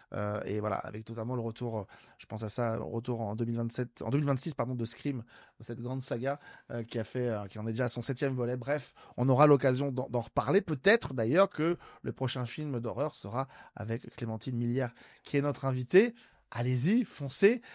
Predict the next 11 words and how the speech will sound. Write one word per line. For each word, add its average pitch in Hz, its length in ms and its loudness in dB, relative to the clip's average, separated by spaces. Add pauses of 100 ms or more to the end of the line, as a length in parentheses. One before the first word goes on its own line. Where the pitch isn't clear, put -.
(160)
euh, 127 200 4
pour 135 160 0
découvrir 151 360 0
qui - 180 -2
elle 175 160 8
est. 233 200 8 (280)
Je 139 120 -2
pense 180 200 0
que 156 100 -2
le 147 100 4
mieux, 165 360 0